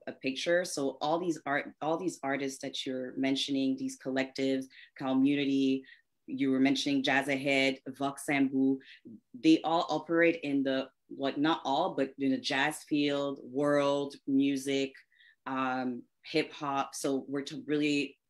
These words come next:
focusing on all your mentors and how you've grown has been mostly in those, uh, genres.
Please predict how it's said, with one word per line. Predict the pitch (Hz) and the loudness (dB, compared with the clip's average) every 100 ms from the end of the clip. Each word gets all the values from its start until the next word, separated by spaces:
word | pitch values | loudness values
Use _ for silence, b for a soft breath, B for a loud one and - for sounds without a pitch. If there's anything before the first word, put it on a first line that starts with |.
| _ | _
focusing | - 143 143 - 143 | -4 -2 -4 -2 0
on | 131 131 127 135 _ _ _ _ _ _ - | 2 0 -2 -8 _ _ _ _ _ _ -6
all | 147 156 | 0 4
your | 151 | 6
mentors | 135 135 135 147 139 135 | 6 4 2 -4 -4 -2
and | 131 | -4
how | 120 139 | -4 -2
you've | 143 131 | 0 0
grown | 135 135 127 127 127 131 131 | 0 0 0 -4 -4 -4 -4
has | 135 - | -10 -4
been | 131 | 0
mostly | 131 131 - | 0 -2 -4
in | 127 | -4
those, | 131 131 - - b b - | -4 -6 -8 -16 b b -12
uh, | 127 127 | -12 -10
genres. | 127 123 123 117 - - | -8 -6 -8 -10 -12 -14